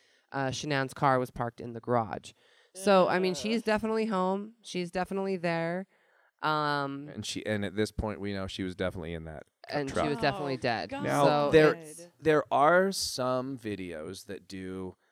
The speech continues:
Speaker 3: uh, allege to show that, and it does. I mean, there, there are undeniably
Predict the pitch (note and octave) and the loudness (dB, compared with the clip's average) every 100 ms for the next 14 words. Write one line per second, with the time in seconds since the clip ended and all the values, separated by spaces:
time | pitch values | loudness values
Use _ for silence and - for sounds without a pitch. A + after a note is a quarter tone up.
0 | _ - F2+ E2+ E2 E2 D2+ B1 - - | _ -14 -10 -8 -10 -12 -16 -18 -20 -20
1 | _ _ _ _ _ _ _ _ _ _ | _ _ _ _ _ _ _ _ _ _
2 | _ _ - A2 G#2 G#2+ G#2+ G#2 G#2+ - | _ _ -8 -6 -4 -4 -4 -6 -10 -12
3 | A2 - - G#2 F#2 D2 E2+ - _ _ | -10 -8 -6 -4 -4 -4 -8 -12 _ _
4 | G#2 A2 A2 G#2 - _ - B3 A#3 F3+ | -8 -2 0 -2 -4 _ -2 0 0 2
5 | B3+ C3 A#2+ D#3 D#3+ E3 F#3 F3 E3 D3+ | 2 2 -2 -6 -8 0 2 6 6 4
6 | C3 B2 A2+ C#3+ D#3+ D3+ C3 B2 B2 A#2+ | -2 -14 -4 -2 0 -2 -2 -2 0 -2
7 | G#2 F#2+ D2+ G#2+ | -4 -8 -10 -16